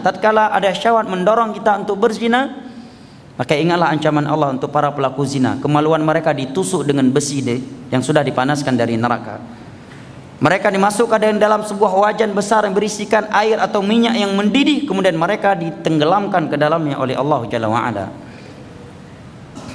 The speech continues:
Oleh karenanya disebutkan dari beberapa cerita ulama salaf, datang dari beberapa ulama salaf hampir serupa ceritanya. Ada seorang alim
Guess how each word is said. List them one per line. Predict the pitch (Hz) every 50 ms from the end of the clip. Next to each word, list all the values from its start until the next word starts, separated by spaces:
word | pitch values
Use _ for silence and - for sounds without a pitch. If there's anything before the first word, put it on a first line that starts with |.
| - - - - - - - - - - - - - - - - - - - - - -
Oleh | 123 131 139 139
karenanya | 143 170 185 202 202 190 185 175 180 185 185
disebutkan | 170 156 160 - 175 196 214 214 185 175 175 175 175 170 - - - - -
dari | 135 143 147 156
beberapa | 143 147 156 151 196 202 202 202 175 170
cerita | 185 185 170 180 180 165
ulama | 170 160 156 156 165 151 147
salaf, | 160 165 165 185 185 170 170
datang | 156 175 175 196 180 170
dari | 165 160 170
beberapa | 165 185 185 180 180 170 170 175 160 156
ulama | 160 170 165 165 175 175
salaf | 165 170 185 180 170 156
hampir | 165 160 165 190 -
serupa | - 190 185 190 185 - 160 143
ceritanya. | 143 131 123 120 - 117 107 101 98 101 107 - - - - - - - - - - - - - - - - - - - - - - -
Ada | - 208 254 262 262
seorang | 240 226 226 214 196
alim | 202 220 233 240 233 226 208 160